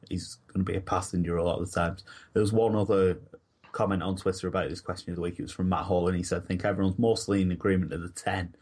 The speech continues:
just whether it's Boyd or Kightly." I think that's probably fair, although I would be going Ward over Ben Mee now. I think there's just too many goals coming from Ben Mee's side. I'm a big fan of him, but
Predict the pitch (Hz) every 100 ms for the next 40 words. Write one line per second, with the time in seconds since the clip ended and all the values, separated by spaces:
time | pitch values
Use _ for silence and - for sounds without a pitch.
0 | - - - _ 95 95 90 87 87 95
1 | - 90 87 87 - 92 85 87 90 -
2 | 87 - - 92 90 90 - 87 85 -
3 | - - - 90 92 92 87 101 95 90
4 | 90 90 87 87 90 95 92 87 80 -
5 | - 90 87 87 87 85 87 85 87 90
6 | - 95 - - - - - 117 101 87
7 | - 90 90 - 85 - 87 90 87 90
8 | 90 92 90 90 87 98 98 92 95 87
9 | 85 85 82